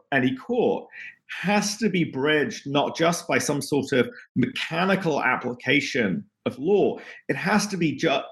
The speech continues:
bridged by making what are inevitably normative judgments about the value of equality, the value of liberty, the value of bodily autonomy from state control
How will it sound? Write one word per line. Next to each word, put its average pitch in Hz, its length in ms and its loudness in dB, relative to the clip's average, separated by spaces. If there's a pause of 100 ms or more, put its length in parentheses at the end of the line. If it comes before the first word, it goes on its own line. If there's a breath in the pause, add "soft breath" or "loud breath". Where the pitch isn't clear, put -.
(200)
bridged 196 340 0
by 127 120 0
making 139 680 0 (240)
what 156 220 0
are 165 600 2 (380)
inevitably 202 960 0 (580 soft breath)
normative 196 760 2
judgments 143 560 0
about 123 260 2
the 123 80 2
value 139 720 2
of 127 120 -6
equality, 110 600 0 (260 loud breath)
the 139 80 4
value 143 680 2
of 123 140 -2
liberty, 110 440 -2 (180)
the 135 80 6
value 135 1000 2
of 127 120 2 (320)
bodily 160 720 2
autonomy 123 840 0 (220 loud breath)
from 135 180 4
state 127 440 -2
control 120 840 -2